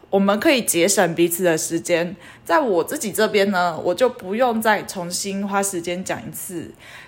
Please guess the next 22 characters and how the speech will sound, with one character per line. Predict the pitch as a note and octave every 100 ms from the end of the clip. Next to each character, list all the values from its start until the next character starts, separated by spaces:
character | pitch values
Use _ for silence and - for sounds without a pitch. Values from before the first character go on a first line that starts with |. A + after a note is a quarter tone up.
| _
在 | - E4 A#3+
我 | F3+
的 | - G3
亲 | - F4 F#4
朋 | C4 F#3
好 | - F3+ F3+
友 | F#3+ E3
或 | - A#3
其 | A3+ G3+
他 | - G3
想 | G#3 G3+ E3
要 |
认 | B3 D4 G#3+
识 | G#3+ B3
我 | F3 C3+
的 | G#2+ A#2+
人 | C3+ C#3+
那 | F#3
边 | E3+ E3
呢， | D#3+ D#3 - - - A3
你 | G#3
们 | F3+ F3 D3